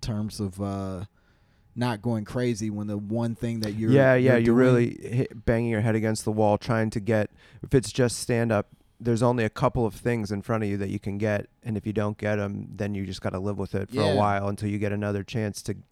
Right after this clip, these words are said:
Speaker 2: go after it again.
Speaker 1: Right. Mateo Lane,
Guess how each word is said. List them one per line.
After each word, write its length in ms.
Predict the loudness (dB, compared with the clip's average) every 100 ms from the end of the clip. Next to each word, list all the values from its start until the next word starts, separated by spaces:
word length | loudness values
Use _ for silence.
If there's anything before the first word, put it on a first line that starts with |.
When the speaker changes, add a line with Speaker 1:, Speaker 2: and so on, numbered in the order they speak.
| -10
Speaker 2:
go 200 | -4 -2
after 300 | -4 -4 -6
it 60 | -4
again. 340 | -6 -6 -8 -8
Speaker 1:
Right. 340 | -4 -4 -6 _ -10
Mateo 480 | -6 0 2 4 4
Lane, 560 | 2 0 0 -4 -6